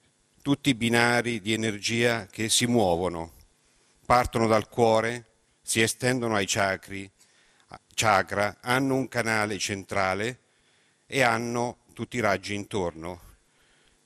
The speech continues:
Ci sono delle autostrade di energia con il simbolo dell'infinito, dai nostro chakra vanno alle vie periferiche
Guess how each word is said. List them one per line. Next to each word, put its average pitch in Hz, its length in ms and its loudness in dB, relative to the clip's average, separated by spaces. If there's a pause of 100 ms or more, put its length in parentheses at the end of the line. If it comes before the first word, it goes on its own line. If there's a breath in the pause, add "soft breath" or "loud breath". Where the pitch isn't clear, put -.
(180)
Ci 117 140 -4
sono 127 640 4 (1300)
delle 117 280 2
autostrade 143 480 4
di 123 80 0
energia 123 720 -2 (1500 loud breath)
con 117 220 4
il 123 80 4
simbolo 143 380 6
dell'infinito, 110 1000 -4
dai 98 220 0
nostro 120 320 0
chakra 143 560 0
vanno 113 720 -2 (180)
alle 107 260 -2
vie 107 200 -2
periferiche 80 840 -6